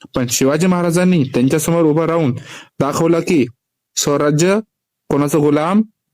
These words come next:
नाही. बिजापूरच्या दरबाराला शिवाजींची वाढती ताकद सहन होत नव्हती, म्हणून त्यांनी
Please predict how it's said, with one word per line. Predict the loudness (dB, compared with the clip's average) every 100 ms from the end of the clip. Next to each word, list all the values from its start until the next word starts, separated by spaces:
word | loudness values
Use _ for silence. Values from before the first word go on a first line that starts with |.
| -4
नाही. | -2 0 0 0 -2 -10 _ _ _ _ _ _ -20 _ _ _ _ _ _ _ _ _ _ _ _ _ _ -2
बिजापूरच्या | 0 2 2 2 2 0
दरबाराला | 0 0 -2 0 0 -2 -6 -12 _ _ -20 _ _ _ -8
शिवाजींची | -2 0 2 2 2 2
वाढती | 2 2 0 -2 -2
ताकद | -4 -4 -6
सहन | -2 -2 0 0 -2 -8 -6
होत | -2 -2 0
नव्हती, | 0 2 -2 -4 -8 _ _ _ _
म्हणून | 0 2 2
त्यांनी | 2 0